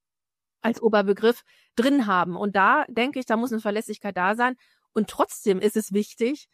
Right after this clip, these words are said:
dass jetzt vor, vor den geopolitischen Hintergründen natürlich irgendwie äh, Rüstung noch mal anders auch finanziert werden muss, ne? Das geht zum Beispiel auch, wir haben das, wir haben auch sehr strenge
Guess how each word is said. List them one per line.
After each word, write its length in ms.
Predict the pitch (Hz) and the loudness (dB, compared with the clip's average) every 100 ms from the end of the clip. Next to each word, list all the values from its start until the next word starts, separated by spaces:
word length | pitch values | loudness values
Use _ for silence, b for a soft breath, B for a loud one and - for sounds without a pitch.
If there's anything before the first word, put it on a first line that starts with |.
| _ _ _ | _ _ _
dass 240 | - 226 - | -2 -2 0
jetzt 300 | 262 - - | -2 -2 -6
vor, 240 | 226 233 220 214 | 0 0 0 -2
vor 160 | 220 | -2
den 140 | 214 220 | 0 0
geopolitischen 600 | 214 240 214 240 226 208 | 0 -2 -2 -2 -2 0
Hintergründen 760 | 208 247 240 208 240 226 240 - | 0 0 -2 0 0 0 -4 -2
natürlich 540 | 208 - 233 240 240 | -4 0 0 0 0
irgendwie 460 | 220 226 233 233 226 _ _ _ - | -2 -2 -2 -2 -4 _ _ _ 0
äh, 80 | 214 | 2
Rüstung 440 | 208 240 - 226 | 4 2 2 0
noch 100 | 226 | 2
mal 120 | 220 | 2
anders 440 | 214 233 233 233 - _ _ | 2 2 0 -2 -8 _ _
auch 140 | 226 | -2
finanziert 580 | - 240 233 - 339 - | 0 0 -2 -2 -4 -4
werden 260 | 180 170 190 | -4 -4 -4
muss, 180 | 165 202 | -6 -4
ne? 140 | 220 | -2
Das 160 | 233 - | -2 -2
geht 160 | 233 | -6
zum 120 | 226 | -2
Beispiel 280 | 220 220 214 | 0 0 -2
auch, 200 | - 214 | 0 0
wir 100 | 220 | 0
haben 100 | 220 | 0
das, 200 | 220 - - | -2 -4 -10
wir 160 | 202 202 | -4 -2
haben 120 | 214 | -2
auch 120 | 208 | -2
sehr 200 | 214 220 | 0 -2
strenge 460 | - 220 214 208 | -2 -4 -2 -2